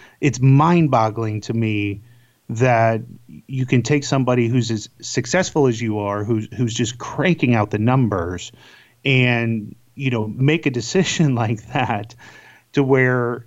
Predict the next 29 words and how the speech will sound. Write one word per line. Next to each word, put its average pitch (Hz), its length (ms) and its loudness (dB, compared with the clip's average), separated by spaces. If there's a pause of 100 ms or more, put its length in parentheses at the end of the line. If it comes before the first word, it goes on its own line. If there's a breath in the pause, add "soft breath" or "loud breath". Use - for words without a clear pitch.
(100)
you 143 120 -4
know, 123 180 0
it's 120 200 -8
just - 200 -4
too 151 120 4
expensive 123 460 -2
to 120 80 -4
pay 117 160 -4
you 113 160 -2
what 107 200 -4
you're 98 80 -6
worth. 98 560 -10
And, 127 240 -2
and, 127 340 -4
and - 340 -12
this, 123 680 -2 (500 soft breath)
it, 165 160 -2
unfortunately, 156 760 2
I 123 60 0
think 131 220 -2
that 131 120 -4
that 135 160 2
is 120 200 0
more 139 320 4
the 131 120 -2
norm 160 540 4
so 127 200 -2
much 110 440 -2
than, 117 400 0